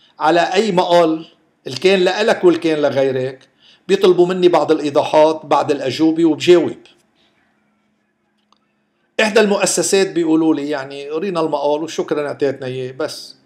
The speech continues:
أولًا أنا بشكرك لأنه مقالك كل نهار جمعة بيسقفنا اقتصاديًا. صحيح،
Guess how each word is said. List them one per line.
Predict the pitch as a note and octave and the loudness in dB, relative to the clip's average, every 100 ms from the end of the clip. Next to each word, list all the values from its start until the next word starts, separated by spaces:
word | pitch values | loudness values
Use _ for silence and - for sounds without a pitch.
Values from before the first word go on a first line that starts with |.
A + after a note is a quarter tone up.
| - | -4
أولًا | F3+ G3 F#3+ F#3+ | 0 0 0 -4
أنا | G#3+ | -4
بشكرك | F3 D#3+ D#3 D3 C#3+ C#3+ D#3 | -2 -4 -6 -6 -6 -6 -10
لأنه | D3+ E3+ E3+ | -8 -6 -4
مقالك | E3+ G3+ G3 F#3 | 0 2 2 0
كل | F#3+ F3+ F3 | -4 -2 -2
نهار | E3 E3 | 0 0
جمعة | E3+ D#3+ | -2 -2
بيسقفنا | D#3 - E3+ F#3+ F#3 E3+ | -2 -4 -6 -6 -6 -8
اقتصاديًا. | C3+ - B2+ C3+ B2+ B2 A2 _ _ _ _ _ - | -8 -10 -6 -6 -6 -8 -10 _ _ _ _ _ -12
صحيح، | - G3 G#3 - | -8 -4 -4 -6